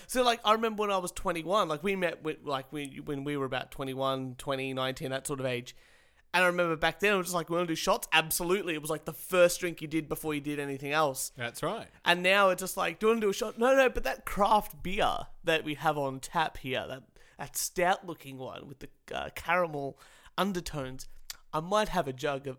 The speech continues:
Speaker 1: I might have a pint of that. And then I'll try something different. And then I'll
Speaker 2: <laughs>
Speaker 1: m-,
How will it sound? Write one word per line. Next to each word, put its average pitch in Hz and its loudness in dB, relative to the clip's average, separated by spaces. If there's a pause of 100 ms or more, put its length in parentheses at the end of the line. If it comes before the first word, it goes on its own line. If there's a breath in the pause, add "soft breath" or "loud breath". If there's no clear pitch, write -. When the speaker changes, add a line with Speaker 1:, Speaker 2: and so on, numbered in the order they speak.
Speaker 1:
I 156 6
might 185 6
have 160 2
a 135 -6
pint 143 -6
of 127 -12
that. - -2 (1080)
And 156 -8
then 180 4
I'll 147 0
try 135 0
something 147 -6
different. - -8
And 160 -4
then 202 6
I'll 190 10
Speaker 2:
<laughs> 185 2
Speaker 1:
m-, 202 -2